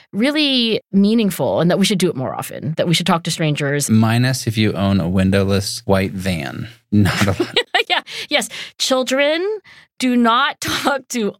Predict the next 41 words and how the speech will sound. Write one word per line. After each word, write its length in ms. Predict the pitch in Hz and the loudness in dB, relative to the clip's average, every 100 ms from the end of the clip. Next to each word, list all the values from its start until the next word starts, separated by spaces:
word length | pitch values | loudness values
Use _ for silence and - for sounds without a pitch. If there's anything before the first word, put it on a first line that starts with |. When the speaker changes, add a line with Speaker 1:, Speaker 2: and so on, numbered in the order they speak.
| - | -4
Speaker 1:
all 380 | 220 330 440 359 | 0 0 0 -2
the 100 | 247 | -6
stranger, 420 | - 180 165 - | -4 -2 -2 -2
and 160 | 190 | 0
definitely 360 | 220 220 233 214 | 0 0 -2 0
not 260 | 185 175 - | 2 0 -2
if 140 | 165 | -4
they're 300 | 165 156 151 - - - - - - | -2 0 -2 -6 -20 -16 -16 -12 -2
in 160 | 185 | 0
a 40 | 175 | 2
van 300 | 180 185 185 | 2 2 0
with 160 | 175 | 0
blacked 240 | - 165 175 | 0 -2 0
out 160 | 170 | -2
windows. 640 | 277 370 339 311 302 302 - | 0 0 0 0 -2 -4 -6
There's 200 | 196 190 | -2 -2
some 140 | 175 202 | 0 -2
other 180 | 240 269 | -2 -2
warning 300 | 277 294 277 | -2 -2 -2
signs 440 | 294 269 269 269 | -2 0 -2 -2
that 100 | 247 | -4
we 80 | 220 | -4
could 160 | 220 | -4
probably 720 | 233 208 220 214 226 226 220 233 151 - - | 0 -2 -2 -4 -2 0 0 0 -2 -2 -4
Speaker 2:
<laughs> 360 | - 190 - | -4 -4 -2
Speaker 1:
list. 500 | 254 311 381 - - - | -2 -2 -4 -10 -12 -2
Speaker 2:
Someone's 260 | 123 117 | 2 2
offering 300 | 104 98 110 | 0 -2 0
you 140 | 98 95 | 0 -2
free 240 | - 85 | -2 -4
candy, 640 | - 151 156 156 147 143 139 - | -2 0 2 2 0 0 -2 0
probably 300 | 101 95 90 | -2 0 0
not 200 | 92 85 | 0 -2
a 60 | |
good 220 | 78 69 | -4 -4
choice. 680 | - - 156 147 135 123 - | -4 -2 0 0 -2 -6 -2
Speaker 1:
Never 380 | 185 185 175 175 | 2 4 4 0
take 240 | 175 180 | -2 -4
the 60 | 190 | -4
free 240 | 190 185 | -6 -6
candy. 720 | 196 285 285 277 277 269 262 | -2 -2 -2 -2 -4 0 -2